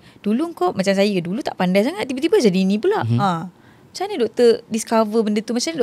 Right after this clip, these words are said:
Speaker 1: doktor macam abaikan kata-kata negatif tu?
Speaker 2: Saya ada satu prinsip yang saya tak fikir orang lain pun.
Speaker 1: Hmm?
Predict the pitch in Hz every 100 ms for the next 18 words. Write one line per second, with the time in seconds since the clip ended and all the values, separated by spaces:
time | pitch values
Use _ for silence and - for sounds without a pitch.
0 | - - 208 208 196 208 - - - -
1 | - - 196 180 220 208 208 214 208 202
2 | 208 202 202 196 196 220 190 - 104 196
3 | 202 - _ - - - - - - -
4 | - _ _ _ - 151 147 147 143 147
5 | 135 147 147 - 110 127 123 120 113 -
6 | - _ - _ - 123 104 110 143 123
7 | 123 113 95 90 101 117 _ - 185